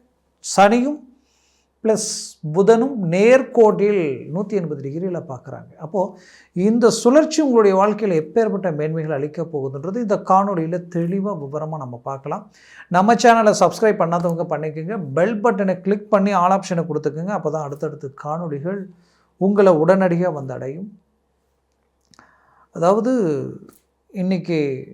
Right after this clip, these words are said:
கடகராசி அன்பர்கள்னாலே கடந்த அஞ்சு வருஷம் உங்களது வாழ்க்கையில் மிகுதியான ஒரு போராட்டம்.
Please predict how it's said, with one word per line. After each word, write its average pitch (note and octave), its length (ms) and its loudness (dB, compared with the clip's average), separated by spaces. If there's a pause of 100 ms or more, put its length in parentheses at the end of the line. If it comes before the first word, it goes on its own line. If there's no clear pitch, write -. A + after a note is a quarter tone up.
(440)
கடகராசி A3+ 720 6
அன்பர்கள்னாலே G3 1300 0 (480)
கடந்த F3+ 340 2
அஞ்சு D#3+ 220 -2
வருஷம் E3 520 -2
உங்களது D#3+ 340 -2
வாழ்க்கையில் E3+ 720 -4 (640)
மிகுதியான A3 680 2
ஒரு F3 160 2
போராட்டம். E3+ 640 0